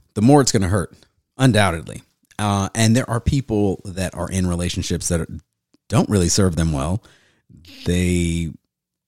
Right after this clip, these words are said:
are not all that beneficial. They're not all that great.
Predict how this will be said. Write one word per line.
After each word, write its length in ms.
are 140
not 320
all 160
that 180
beneficial. 480
They're 140
not 160
all 140
that 140
great. 300